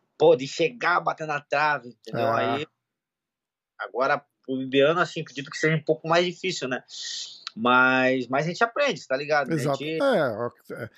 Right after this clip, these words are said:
Speaker 1: ele
Speaker 2: passa,
Speaker 1: até, ele
Speaker 2: né?
Speaker 1: até, ele até, é, postou lá, né, cara, falando, né, que pra ele, tipo, foi um baque, foi muito difícil, mas aí ele começou a, a ver, né, as coisas pro outro lado, né,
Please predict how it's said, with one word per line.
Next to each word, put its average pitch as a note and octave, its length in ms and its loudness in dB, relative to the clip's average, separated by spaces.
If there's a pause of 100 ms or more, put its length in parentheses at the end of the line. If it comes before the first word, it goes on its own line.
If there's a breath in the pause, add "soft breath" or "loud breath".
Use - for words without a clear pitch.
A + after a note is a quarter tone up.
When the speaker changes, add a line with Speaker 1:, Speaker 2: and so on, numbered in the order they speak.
(180 soft breath)
Speaker 1:
ele C3 140 -2
Speaker 2:
passa, F#3 280 4
Speaker 1:
até, E3 60 4
ele D3+ 100 2
Speaker 2:
né? D#3+ 220 -2 (100)
Speaker 1:
até, - 500 0
ele F3 100 0
até, D#3+ 320 0 (160)
é, C3 140 0
postou D3 560 -2
lá, D3 280 4
né, C#3 160 -6
cara, A2 280 -6 (160)
falando, B2+ 480 -2
né, C#3 140 -8 (480)
que - 100 -20
pra A2+ 160 2
ele, B2+ 160 -2 (320)
tipo, - 220 -18
foi B2+ 180 0
um C3+ 120 -4
baque, C3+ 560 4
foi A#2+ 100 -8
muito B2 240 -10
difícil, B2+ 600 -2
mas B2 400 0 (580 loud breath)
aí G#2+ 140 2
ele B2+ 100 2
começou C#3 540 0
a, C3 260 6 (220)
a B2 80 -6 (100)
ver, E3+ 320 2
né, C#3+ 120 -2
as B2 200 0
coisas C3+ 300 -2 (160)
pro B2+ 80 -2
outro B2+ 180 -10
lado, B2+ 580 2
né, A#2 140 -10